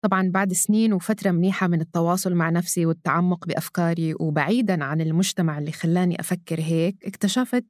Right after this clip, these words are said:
أنه اللي كنت أمر فيه هو عبارة عن عدم وجود سعادة داخلية، والتفشش اللي كان موجود هو بسبب اكتئاب أنا كنت عايشة معه. هلأ هذا الإشي راح وصار، يعني هلأ مثلًا قبل ما تيجيني ممكن يصير عندي فرفطة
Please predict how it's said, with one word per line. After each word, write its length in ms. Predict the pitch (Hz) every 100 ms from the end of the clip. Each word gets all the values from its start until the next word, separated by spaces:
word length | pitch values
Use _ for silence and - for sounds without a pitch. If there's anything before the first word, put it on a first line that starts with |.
| -
أنه 480 | 190 190 180 170 165 -
اللي 200 | 175 170
كنت 320 | 254 262 - 185
أمر 220 | 185 190
فيه 500 | - 185 180 180 190 _
هو 120 | 196
عبارة 420 | 180 170 165 190 190
عن 200 | 160 165
عدم 340 | 170 202 208
وجود 380 | 202 175 180 180
سعادة 360 | 180 156 160
داخلية، 640 | 156 151 - 156 147 143 - - - - - -
والتفشش 680 | 180 180 190 277 - 233 196
اللي 140 | 170
كان 240 | 190 214
موجود 520 | 196 180 180 214 214 196
هو 340 | 220 196 170 175 -
بسبب 400 | 180 196 190 175
اكتئاب 500 | 180 - 165 180 180 180
أنا 120 | 196 190
كنت 240 | 175 170
عايشة 340 | 160 165 -
معه. 300 | 156 139 131 - _ - - _ _
هلأ 180 | 185 190
هذا 240 | 220 262 240
الإشي 300 | - - 202
راح 320 | 147 - -
وصار، 400 | 175 240 240 226
يعني 320 | - 165 160 160
هلأ 380 | 196 208 156 -
مثلًا 400 | 170 170 170 175
قبل 180 | 180 175
ما 80 |
تيجيني 680 | 175 170 160 180 180 160 180
ممكن 380 | 214 220 - 185
يصير 280 | 185 190 180
عندي 480 | 175 180 170 175
فرفطة 460 | 180 202 196 180